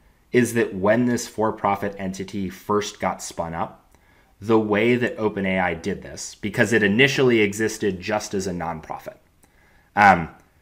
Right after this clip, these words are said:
so how did they do this weird dance and weird conversion? Well, the nonprofit sets up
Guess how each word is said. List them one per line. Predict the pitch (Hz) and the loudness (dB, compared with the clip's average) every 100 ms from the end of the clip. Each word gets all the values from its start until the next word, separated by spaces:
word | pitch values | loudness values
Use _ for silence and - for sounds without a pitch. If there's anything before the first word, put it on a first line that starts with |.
| _ | _
so | - 117 | 2 4
how | 104 131 135 | 6 8 10
did | 135 | 10
they | 123 113 | 6 4
do | 107 113 | 2 2
this | 107 98 | 2 0
weird | 104 104 95 | -2 0 0
dance | 95 95 95 - | 0 0 -2 -4
and | 87 | -6
weird | 90 87 | -6 -6
conversion? | 92 85 98 95 95 | -8 -4 -2 0 0
Well, | 104 107 107 | 2 2 0
the | 110 107 | -4 -4
nonprofit | 104 110 117 120 - 90 92 135 - - _ _ _ _ | -4 0 0 -2 -4 -6 -4 -6 -8 -14 _ _ _ _
sets | - - - 120 - - | -12 -6 0 0 -2 -4
up | 85 - | -4 -4